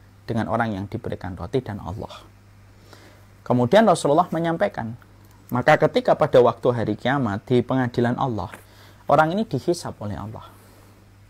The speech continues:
Ketika orang ini dihisab oleh Allah, ternyata dia berzina selama enam hari.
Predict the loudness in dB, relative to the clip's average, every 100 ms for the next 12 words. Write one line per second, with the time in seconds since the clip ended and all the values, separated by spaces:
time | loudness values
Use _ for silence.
0 | -20 -20 -20 -20 -10 -4 -2 6 6 8
1 | 6 4 -2 -2 -2 -2 -2 -2 -2 -2
2 | -2 -2 -2 -2 -4 -2 -4 0 0 0
3 | -2 -2 -2 -4 -6 -4 -4 -6 -8 -12